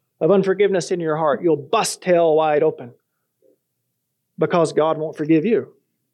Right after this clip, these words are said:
Wouldn't it be nice if he at least kept the same standard he tells us to, if not surpass it? That'd be nice, wouldn't it? Well, thank God.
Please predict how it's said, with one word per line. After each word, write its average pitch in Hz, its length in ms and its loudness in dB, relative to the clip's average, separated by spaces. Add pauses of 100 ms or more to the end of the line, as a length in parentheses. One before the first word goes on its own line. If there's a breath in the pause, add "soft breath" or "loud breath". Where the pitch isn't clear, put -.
(540)
Wouldn't 254 220 2
it - 20 -2
be 226 120 2
nice 185 380 0
if 147 100 0
he 220 160 0
at 147 140 0
least 180 500 -2 (120)
kept 202 180 0
the - 60 0
same 185 260 -2
standard 180 480 -2
he 180 140 -6
tells 180 240 0
us 185 220 0
to, 254 260 -6 (1040)
if 175 160 2
not 202 180 0
surpass 180 480 -2
it? 285 180 -2 (720)
That'd 220 160 0
be 220 80 2
nice, 220 320 0
wouldn't 247 240 2
it? - 160 -14 (1600)
Well, 185 140 2
thank 226 280 0
God. 196 380 0